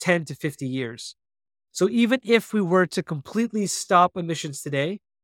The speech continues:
turn everything off, use horses and farm for our food, uh, and hunt and gather, we would still have ten to fifty years of baked-in warming going forward.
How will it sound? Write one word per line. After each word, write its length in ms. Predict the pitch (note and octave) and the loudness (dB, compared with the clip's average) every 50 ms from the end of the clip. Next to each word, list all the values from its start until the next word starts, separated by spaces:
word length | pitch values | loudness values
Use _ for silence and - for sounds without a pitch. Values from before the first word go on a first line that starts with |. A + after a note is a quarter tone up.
| _ _ _ _ | _ _ _ _
turn 160 | - G#3 G#3 G3 | -2 -2 0 0
everything 420 | G3 G3+ G3 G3+ G#3 - G#3+ F#3 E3+ | 0 -2 -2 -2 -2 -2 -2 0 2
off, 320 | D#3+ D#3 D#3+ D3+ - _ _ | 2 2 2 -2 -6 _ _
use 360 | G3 D#3 D#3 F#3+ G#3 G#3+ - | -8 -4 -2 0 0 0 -2
horses 600 | - - - F3+ F#3 E3+ - F3+ E3+ D#3+ D#3+ C#3+ | -4 -4 -2 0 0 0 0 -2 -2 -2 -2 -2
and 120 | D3+ C#3 - | -4 -4 -2
farm 240 | - E3+ E3 D#3+ | 0 0 0 0
for 140 | D3 - E3 | 0 -2 -2
our 80 | D3+ C#3+ | -2 -2
food, 380 | - - D3 C3+ C3+ C3+ C3+ - _ _ _ _ _ _ _ - | -2 -2 -2 -2 -2 -2 -6 -10 _ _ _ _ _ _ _ -2
uh, 160 | D3 C#3+ D3+ | -2 -2 0
and 140 | D3+ D3 C3+ | 0 -2 -4
hunt 380 | C3+ - - D#3 D#3 D3+ - - | -4 -4 -4 -4 -4 -6 -8 -12
and 180 | D#3+ C#3 C3+ | -12 -10 -2
gather, 400 | C3 C#3+ C3 C3+ C3 C#3 C3+ C#3+ - _ _ _ _ _ _ _ _ _ _ - | 0 2 2 2 2 0 -4 -4 -8 _ _ _ _ _ _ _ _ _ _ -2
we 140 | E3+ G3 | 0 2
would 160 | G3 G3+ G3 - | 2 2 -2 -2
still 200 | - A#3 G#3+ G3 | 0 0 0 2
have 260 | F3 F#3 F#3 F3+ - | 2 2 2 2 0
ten 200 | - - G3 F#3 | -2 -4 -2 -2
to 60 | F3+ | -2
fifty 300 | F3 - F#3+ - - F#3 | -4 -4 -4 -4 -4 -6
years 320 | E3 D#3+ E3 E3 E3 C#3+ C#3+ | -6 -4 -2 -2 -2 0 -2
of 140 | C#3 B2 - | -2 -2 -2
baked-in 360 | D#3 D3+ C#3 - D#3 C3+ C3 | -4 -4 -4 -4 -6 -8 -6
warming 340 | C3 C3 C3 B2 B2+ B2 A#2 | -6 -6 -8 -8 -10 -12 -12
going 240 | B2+ B2+ B2 A#2+ | -10 -10 -10 -12
forward. 400 | - _ A#2+ A#2+ B2 B2 C3 - | -12 _ -12 -12 -12 -14 -16 -20